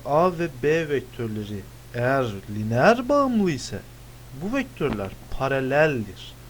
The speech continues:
E, ben burada çizdiğim U ve V vektörlerinin paralel olmadığını görüyorum.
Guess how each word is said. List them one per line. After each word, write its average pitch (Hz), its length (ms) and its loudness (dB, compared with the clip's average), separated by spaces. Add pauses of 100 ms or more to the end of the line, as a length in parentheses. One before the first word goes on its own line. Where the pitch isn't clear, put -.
(420)
E, 160 320 6 (580)
ben 156 240 0
burada 175 280 -2
çizdiğim 147 480 -6 (160)
U 170 220 -2
ve 165 160 -2 (200)
V 160 280 4
vektörlerinin 127 800 -2 (240)
paralel 151 480 2 (240)
olmadığını 156 1040 2 (520)
görüyorum. 120 540 4